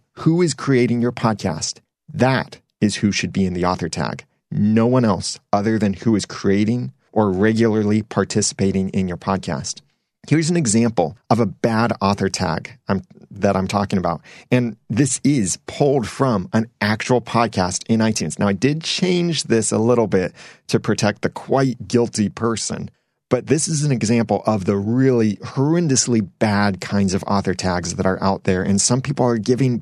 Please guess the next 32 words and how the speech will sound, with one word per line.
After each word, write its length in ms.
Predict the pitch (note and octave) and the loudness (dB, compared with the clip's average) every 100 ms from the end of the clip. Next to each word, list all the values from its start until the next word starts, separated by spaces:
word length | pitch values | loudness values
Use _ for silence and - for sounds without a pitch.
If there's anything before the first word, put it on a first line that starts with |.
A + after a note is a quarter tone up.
| - | -6
bad 300 | - C#3 D3+ | -4 0 0
advice 420 | B2+ C3+ C#3+ G#2 | 0 2 0 0
to 120 | - B2+ | -2 0
make 320 | A2+ B2+ - | 2 0 0
your 180 | - G#2+ | -2 0
author 240 | G#2 G2+ | 0 -2
tags 320 | - F#2+ F2+ | -2 -2 0
like 220 | G2+ G2+ | 0 0
this. 260 | - D#2 - - - | -2 -2 -4 -8 -10
So 120 | - A2 | -4 0
here's 260 | C3+ C3+ | 0 2
this 220 | A2+ - | 0 0
example. 480 | - - C#3 - - _ _ - | -2 0 -2 -2 -8 _ _ -2
Daniel 280 | A2+ B2+ C#3 | 0 2 0
J 160 | C3+ | 2
Lewis 340 | C3+ G#2 G#2 - | 2 2 0 -2
chats 400 | - A#2+ B2 - | -2 -2 0 -2
with 180 | A2 - | -2 0
entrepreneurs 680 | A2+ - A#2 G#2 F#2 F#2 | -2 0 0 2 2 0
Michael 300 | A2+ D3 C#3+ | 0 0 0
Hyatt, 360 | G2+ G#2+ G2+ G#2 | 0 0 2 0
John 300 | G#2 A2+ C#3+ | 0 0 2
Lee 100 | C3 | 0
Dumas, 400 | G2 G2 G2 - | 0 0 0 -2
and 160 | G#2 G2 | -2 -2
Pat 280 | - A2 - | -2 -4 -2
Flynn 440 | D#3+ B2 D2 G2 _ - | 0 0 0 -6 _ -2
with 200 | A2+ C3 | 0 2
motivation 640 | B2+ C3 B2+ A#2+ B2+ B2 | 0 2 0 0 -2 -4
from 200 | - G2+ | -2 -2
Steve 380 | - C3 C3+ A2+ | 0 0 0 0
Jobs, 400 | A#2 G#2+ G2+ | 2 2 0